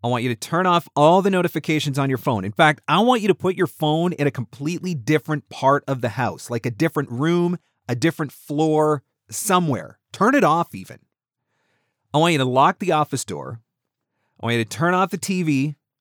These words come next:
I want you to change the Netflix password. Turn off the radio. I want you to tell your wife and your kids or your husband and your dog that you're not available.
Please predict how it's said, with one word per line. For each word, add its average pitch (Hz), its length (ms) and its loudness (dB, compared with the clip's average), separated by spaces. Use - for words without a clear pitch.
I - 60 -8
want 120 100 -2
you 117 60 -2
to 110 60 -4
change 175 380 -2
the 214 60 0
Netflix 160 480 -2
password. 131 600 -4
Turn 175 240 0
off 185 200 0
the 220 120 0
radio. 135 560 2
I 127 100 -6
want 147 160 0
you 143 40 0
to 123 140 -6
tell 165 420 -2
your 139 200 -2
wife 156 420 2
and 135 120 -4
your 127 100 -4
kids 165 520 -2
or 120 60 -2
your 101 140 -6
husband 165 560 -4
and 135 100 -2
your 101 100 -4
dog 156 600 6
that - 80 -10
you're 104 120 -2
not 117 340 4
available. 165 640 2